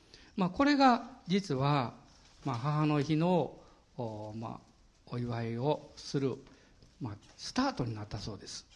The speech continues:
で、アメリカでは、あの、正式に、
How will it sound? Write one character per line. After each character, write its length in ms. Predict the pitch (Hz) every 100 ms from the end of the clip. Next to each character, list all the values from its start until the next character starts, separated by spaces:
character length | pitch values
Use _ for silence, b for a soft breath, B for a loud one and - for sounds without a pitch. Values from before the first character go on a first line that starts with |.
| - - - - - B B B
で、 140 | 185
ア 100 | 180 240
メ 100 | 311
リ 80 |
カ 160 | 330 311
で 100 | 311
は、 280 | 220 139 - 147
あ 60 |
の、 440 | 143 139 131 131 131
正 180 | 226
式 260 | 233 - 220
に、 360 | 220 247 -